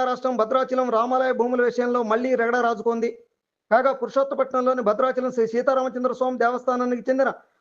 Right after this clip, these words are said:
సుమారు తొమ్మిది వందల ఎకరాల భూమి ఆక్రమణలకు గురవుతోందంటూ దేవస్థానం వర్గాలు కట్టడాల తొలగింపుకు వెళ్లడం, అదే సందర్భంలో ఆ భూములు తమవేనంటూ ఆ గ్రామస్తుల వాదనలతో గత కొన్ని దశాబ్దాలుగా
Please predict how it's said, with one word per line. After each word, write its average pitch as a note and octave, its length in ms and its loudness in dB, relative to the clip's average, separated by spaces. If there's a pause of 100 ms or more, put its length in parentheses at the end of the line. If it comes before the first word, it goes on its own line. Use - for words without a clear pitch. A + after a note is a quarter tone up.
(160)
సుమారు C4+ 340 2
తొమ్మిది B3 240 0
వందల B3 180 0
ఎకరాల C4 400 0
భూమి B3+ 240 2
ఆక్రమణలకు B3+ 580 0
గురవుతోందంటూ B3 600 2 (460)
దేవస్థానం C4+ 600 2
వర్గాలు B3+ 320 0
కట్టడాల C4 560 0
తొలగింపుకు B3+ 420 0
వెళ్లడం, A#3+ 280 2 (500)
అదే G#3+ 240 2
సందర్భంలో B3+ 520 0 (120)
ఆ - 100 2
భూములు B3+ 360 2
తమవేనంటూ B3+ 520 2
ఆ A#3+ 180 2
గ్రామస్తుల B3+ 420 0 (100)
వాదనలతో B3 540 -2 (460)
గత B3+ 120 0
కొన్ని B3+ 340 2
దశాబ్దాలుగా B3+ 540 0